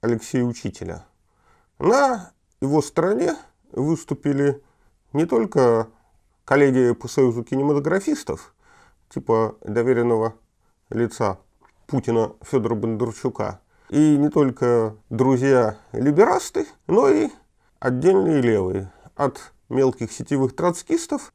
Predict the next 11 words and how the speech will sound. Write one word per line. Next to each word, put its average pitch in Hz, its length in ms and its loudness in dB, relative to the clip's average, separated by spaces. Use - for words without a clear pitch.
до 202 520 8
писателя 156 460 0
Захара 120 380 2
Прилепина. 123 680 -2
Все 277 240 2
они 254 260 2
считают, - 480 -4
что 123 400 2
Учителя 185 720 -2
нужно 131 320 -2
защитить 120 640 -6